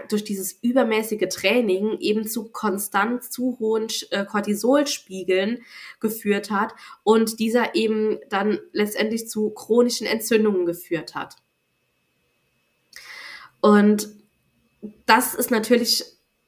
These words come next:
eine heftige Auswirkung auch auf deine Sexualhormone oder hat auch eine heftige Auswirkung auf deine Sexualhormone, aber eben auch auf dein ganzes Hormonsystem und eben deinen Stoffwechsel.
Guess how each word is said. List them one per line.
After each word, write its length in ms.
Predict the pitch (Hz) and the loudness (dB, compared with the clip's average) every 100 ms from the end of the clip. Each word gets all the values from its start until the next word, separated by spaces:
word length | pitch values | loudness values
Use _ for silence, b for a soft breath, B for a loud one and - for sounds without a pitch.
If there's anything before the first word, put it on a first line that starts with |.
| - | -2
eine 320 | 214 208 208 | 4 4 4
heftige 560 | 202 220 247 247 226 - | 0 -2 0 -2 0 2
Auswirkung 640 | 202 240 - 196 208 196 | 2 0 -2 -4 -2 -2
auch 420 | - 180 190 - - | 2 2 2 -2 0
auf 440 | 190 208 214 - - | 2 2 -2 -10 -6
deine 600 | 190 190 202 202 185 - | -2 0 0 0 -2 -2
Sexualhormone 1080 | 214 196 - 196 185 220 214 196 175 170 | -4 -4 -2 0 2 2 2 -2 -2 -2
oder 220 | 175 175 175 | 0 -2 -2
hat 240 | 165 - | -6 -2
auch 260 | 170 170 - | -2 -2 -4
eine 200 | 185 185 | -4 -2
heftige 380 | 180 - - | -2 -4 -4
Auswirkung 480 | - 185 190 185 175 | -4 -2 -4 -4 -2
auf 180 | 185 214 | -4 -4
deine 200 | 208 185 | -4 -4
Sexualhormone, 1040 | 190 185 - 175 214 214 175 170 175 196 - B B B B B _ - | -4 -8 -2 0 0 0 -2 0 0 -2 -6 B B B B B _ 2
aber 440 | 214 247 240 240 - | 2 4 2 2 0
eben 220 | 220 208 | 0 2
auch 260 | 214 208 | 2 2
auf 380 | - 208 226 - | 2 0 0 -4
dein 320 | 190 196 208 | 0 2 2
ganzes 440 | 202 190 208 208 - | 2 2 0 -4 -4
Hormonsystem 840 | 196 190 208 196 190 - 190 214 | -4 0 0 0 -8 -2 0 0
und 240 | - 233 233 | 0 -2 -2
eben 360 | - 196 196 | -4 -4 -4
deinen 380 | 180 180 180 180 | -2 0 0 -2
Stoffwechsel. 840 | - 175 165 - - - 165 165 | -4 -6 -6 -12 -14 -4 -2 -2